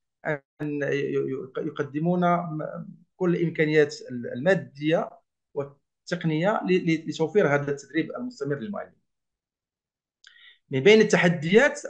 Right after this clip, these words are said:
هناك تكاليف التنفيذ، يعني يمكن أن تكون تكلو-، تكلفة دمج الذكاء الاصطناعي في المدارس والمؤسسات التعليمية مرتفعة، مما يمثل تحديًا خاصًا في البلدان ذات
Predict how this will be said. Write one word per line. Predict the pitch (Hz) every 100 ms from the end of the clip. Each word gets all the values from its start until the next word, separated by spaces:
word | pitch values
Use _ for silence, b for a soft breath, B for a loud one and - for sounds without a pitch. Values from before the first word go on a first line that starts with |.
| -
هناك | 170 202
تكاليف | 226 214 - 190 254 - -
التنفيذ، | 175 170 139 143 113 - _ _ _
يعني | 131 180
يمكن | 214 208 196
أن | 196 175
تكون | 185 196 185
تكلو-، | 190 196 185 -
تكلفة | 185 - 185 175 180 -
دمج | 180 185 - -
الذكاء | 123 156 165 147
الاصطناعي | 151 - 143 -
في | -
المدارس | _ 110 160 220 247 - _ _ -
والمؤسسات | 165 170 156 165 175 170
التعليمية | - 127 131 185 220
مرتفعة، | 214 220 180 139 95 - _ _ _ _ _ _ _ _ _ _ _ -
مما | 131 117 113 143 208 -
يمثل | 175 175 175 185
تحديًا | 170 165 165 123 - 156 202 254 -
خاصًا | - 233 226 233 233 -
في |
البلدان | 196 170 175 196 226 226 - _ - 185
ذات | 208